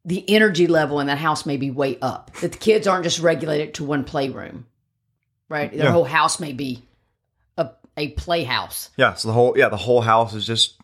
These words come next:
Speaker 2: "Let, let's go play." Yeah.
Speaker 1: Right. And so it's like, all right, so what's the energy level of the house,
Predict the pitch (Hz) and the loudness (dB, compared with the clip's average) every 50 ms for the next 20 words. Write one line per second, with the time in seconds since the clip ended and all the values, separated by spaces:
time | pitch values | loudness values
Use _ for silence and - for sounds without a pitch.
0 | _ _ - 110 - _ _ _ - 107 107 - - 143 165 208 208 156 104 - | _ _ -20 -20 -20 _ _ _ -12 -10 -4 2 2 4 4 4 4 2 0 -2
1 | - 156 156 294 311 - - - _ - 240 226 - 254 240 220 208 - 233 208 | -2 2 4 4 4 4 0 -4 _ -6 -4 -2 -2 0 0 0 0 0 -2 -4
2 | 190 - - _ - - - - 214 185 190 247 254 - 220 196 196 190 214 202 | -6 -8 -12 _ -10 0 2 4 4 4 2 2 0 0 2 2 2 0 -2 -2
3 | - - 214 - 180 185 208 196 170 185 165 175 175 175 160 170 160 147 - - | -4 -6 -6 -6 -4 -4 -6 -4 -4 -2 2 2 2 4 2 0 -2 -4 -8 -8
4 | _ - 165 170 185 185 170 - 143 135 - - 233 247 269 202 123 101 - - | _ 0 2 2 2 2 0 -2 -2 -2 -2 -2 0 0 0 0 0 -2 -4 -4
5 | - - - - - | -4 -4 -4 -4 -8